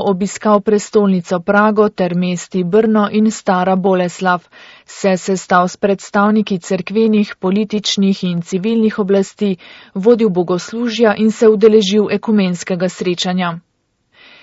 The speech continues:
Četrtega oktobra bo papež v Vatikanu daroval slovesno sveto mašo na začetku druge posebne škofovske sinode za Afriko.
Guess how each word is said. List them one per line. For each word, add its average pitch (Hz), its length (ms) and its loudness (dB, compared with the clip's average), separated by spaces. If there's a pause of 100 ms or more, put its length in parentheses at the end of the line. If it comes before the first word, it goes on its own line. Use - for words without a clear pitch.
(140)
Četrtega 202 600 2
oktobra 220 600 4
bo 185 160 0
papež 185 560 -2
v 196 160 -2
Vatikanu 208 600 2
daroval 190 480 2
slovesno 202 680 -2
sveto 190 460 -2
mašo 208 440 0
na 190 160 0
začetku 196 600 -2
druge 196 360 0
posebne 190 580 -2
škofovske 185 640 -2
sinode 196 480 -2
za 185 280 0
Afriko. 180 460 -2